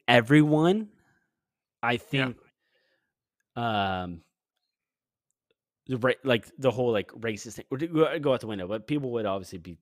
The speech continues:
Speaker 1: like, "Why are you taking our fingerprints?" It's so
Speaker 2: Yeah, yeah. And,
Speaker 1: But
Speaker 2: you know, be-, uh,
Speaker 1: we're not,
Speaker 2: living in the
Speaker 1: we
Speaker 2: South
Speaker 1: don't
Speaker 2: especially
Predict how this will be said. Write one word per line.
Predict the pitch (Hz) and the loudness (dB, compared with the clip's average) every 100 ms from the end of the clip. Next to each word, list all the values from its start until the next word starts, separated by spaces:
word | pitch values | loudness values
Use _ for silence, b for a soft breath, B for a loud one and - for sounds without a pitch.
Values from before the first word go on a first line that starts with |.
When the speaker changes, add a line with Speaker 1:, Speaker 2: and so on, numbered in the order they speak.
| - | -18
Speaker 1:
like, | 85 - - | -18 -18 -20
"Why | 90 90 | -18 -16
are | 92 | -16
you | |
taking | 87 90 80 | -16 -18 -18
our | |
fingerprints?" | 82 95 82 92 82 - - | -16 -16 -12 -12 -12 -16 -20
It's | - | -16
so | - - | -16 -4
Speaker 2:
Yeah, | 147 135 123 | 0 0 -2
yeah. | 120 117 _ b b b | -6 -8 _ b b b
And, | 208 | 10
Speaker 1:
But | 185 160 | 12 12
Speaker 2:
you | |
know, | 208 180 | 12 6
be-, | 175 202 | 2 -2
uh, | 196 180 - 202 190 - | 0 0 -2 -10 -12 -6
Speaker 1:
we're | 156 190 | 4 8
not, | 202 | 10
Speaker 2:
living | 196 208 | 10 10
in | 160 | 8
the | |
Speaker 1:
we | |
Speaker 2:
South | 139 156 175 | 8 6 10
Speaker 1:
don't | 185 | 10
Speaker 2:
especially | 143 147 - 123 131 | 10 4 2 0 0